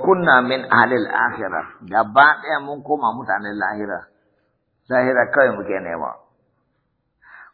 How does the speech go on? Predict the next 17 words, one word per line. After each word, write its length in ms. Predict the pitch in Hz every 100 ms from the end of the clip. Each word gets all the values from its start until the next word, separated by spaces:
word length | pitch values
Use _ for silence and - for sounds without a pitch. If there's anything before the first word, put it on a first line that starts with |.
| -
"Wa 80 | 107
idza 400 | 127 127 165 165 160
faraqnaka", 840 | 160 147 135 123 131 131 123 131 123
idan 240 | 120 147 147
muka 180 | - 117
rabu 240 | 113 127
da 100 | 113 107
kai, 240 | 117 123 - _ - _
"a 80 | - 101 107
ajabatna 720 | 101 104 104 131 131 110 104 95 -
dunya". 360 | 113 90 80 - - _ _ _ _ _ _ _ _ _ _ _ _ _ _ _ _ _ _ _
Duniya 400 | - 143 139 120
sai 160 | 107 151
ta 100 | 131 127
ba 160 | 120
mu 80 | 131
sha'awa. 400 | 98 101 101